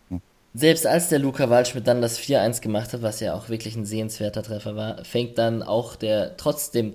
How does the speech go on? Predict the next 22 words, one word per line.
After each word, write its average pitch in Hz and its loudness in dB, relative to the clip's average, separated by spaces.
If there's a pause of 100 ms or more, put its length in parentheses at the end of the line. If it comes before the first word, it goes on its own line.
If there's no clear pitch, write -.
(140)
noch 113 0
der 104 2
Lukas 113 -4
Kübler 117 -2
an, 104 -4
irgendwelche 110 -6
Dribblings 117 -4
in 107 -4
der 101 -2
eigenen 104 -4
Hälfte 113 -6
zu - -10
verstolpern 107 -2
und 104 -8
der 101 -4
Gregoritsch 113 -2
trifft - -8
noch 107 -4
den 104 -6
Pfosten 117 -2
und 107 -4
so. 113 -6